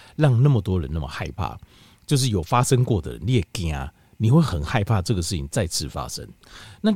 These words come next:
你说心律不整会不会？确实会。瞧这边心律不整哦，其实很多人心中突然间掉下去，就是这样子啊，你就是一下子过一逃去啊，突然间心脏受到 shock，可能跳太凶，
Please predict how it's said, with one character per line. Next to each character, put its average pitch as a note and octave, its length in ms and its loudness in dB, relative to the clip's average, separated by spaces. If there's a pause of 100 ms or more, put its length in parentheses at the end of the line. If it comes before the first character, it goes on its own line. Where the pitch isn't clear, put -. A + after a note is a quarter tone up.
你 A#2+ 120 -2
说 F#3 180 0
心 G3+ 180 2
律 F#3+ 40 8
不 D#3+ 60 4
整 A2 120 2
会 E3 160 2
不 C3+ 100 0
会？ G#2 80 -6
确 - 220 0
实 D#2 160 -6
会。 C2 300 -8 (320)
瞧 C3 140 -2
这 D3 100 2
边 B2 140 2
心 F3 320 0
律 D3 160 0
不 G#2 140 -4
整 - 220 -4 (100)
哦， B1 200 -12 (460)
其 - 180 4
实 D3 140 2
很 F#2 200 -2
多 C3+ 160 4
人 G#2 140 2
心 G2+ 240 -2
中 G2+ 240 -2
突 - 160 -2
然 G#2+ 180 2
间 A#2 200 2
掉 D2 240 -4
下 D#2 60 -8
去， - 280 -14 (460)
就 E3 100 4
是 G#2+ 140 -4
这 F#2+ 120 -2
样 C#2 140 -6
子 - 140 -12
啊， B1 120 -14 (460)
你 G#2+ 200 0
就 F#3 140 2
是 - 220 -2 (280)
一 D3 100 0
下 D3+ 240 2
子 F#2 280 -8
过 C#3+ 200 2
一 F#2 80 2
逃 B1 260 -10
去 - 220 -16
啊， - 100 -14 (460)
突 E3+ 160 6
然 B2 180 6
间 B2 180 4 (180)
心 D3+ 200 0
脏 C#3 220 0
受 A2 160 0
到 G2+ 100 0
shock， - 280 -2 (520)
可 G#2+ 100 -4
能 G#2 100 -2
跳 C3+ 260 -2
太 C#3 180 2
凶， A#2 400 2